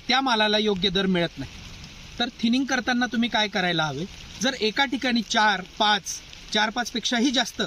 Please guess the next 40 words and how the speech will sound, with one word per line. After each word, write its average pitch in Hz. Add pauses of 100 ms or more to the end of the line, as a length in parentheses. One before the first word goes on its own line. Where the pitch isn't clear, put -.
(380)
जर 220
सेटिंग 247
झालेली 226
असेल 180 (280)
ता-, 220
किंवा 269 (300)
थ्रिप्सने 269
काही 254
चाटलेली 226
फळं 214
असतील 208 (300)
किंवा 262 (280)
वाकडी 220
तिकडी 294
काही 269
फळं 214
असतील -
तर 226
तुम्ही 277
त्या 269 (100)
फळांचं 220 (400)
कटिंग 311
करून 262
घेतलं 190
पाहिजे, - (260)
जेणेकरून 185 (300)
उरलेले 254
जे 311
तुमचे 254
फळ 240
आहे, 151 (680)
जे 254
तुमचे 254
सेटिंग 233
झालेलं, 214
व्यवस्थित 208
सेटिंग 208
झालेलं 202
फळ 202
आहे, 143